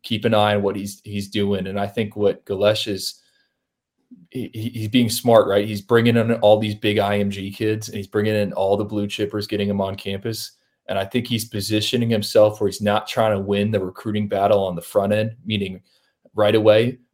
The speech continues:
But as soon as those, as those kids enter the transfer portal, hey, you already saw our, our U S F facilities come here and transfer here. So one to keep an eye on. And if you play, like, uh,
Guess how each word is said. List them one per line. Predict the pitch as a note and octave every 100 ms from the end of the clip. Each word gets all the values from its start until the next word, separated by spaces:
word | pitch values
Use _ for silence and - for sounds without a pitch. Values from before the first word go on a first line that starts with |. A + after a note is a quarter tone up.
| -
But |
as | G2 -
soon | C3
as | B2
those, | A#2 A#2 - -
as | G#2+ G2+
those | G#2 G#2
kids | B2 G#2+
enter | G#2
the | G2+
transfer | - G2+ G2+ A#2+
portal, | - A#2 B2 B2
hey, | A2 G2 F#2 _ _ _ _ _ _ -
you | G#2
already | G2+
saw | G2 G#2
our, | G2 F#2+
our | G2
U | G2 G2+
S | F#2+ -
F | F#2
facilities | - - G2 F#2+ E2+
come | - F#2+
here | G2+
and | F2+
transfer | - F#2+ F2 F2+
here. | F#2+ F2
So | - - E2+ - _ _ _ _ _ _
one | - B2+
to | C#3+
keep | - C#3
an | C3
eye | A2+
on. | C3 C#3+
And | A2
if | G#2
you | -
play, | G#2 A2+
like, | A2+ A2 G#2+ A2
uh, | G#2 G2+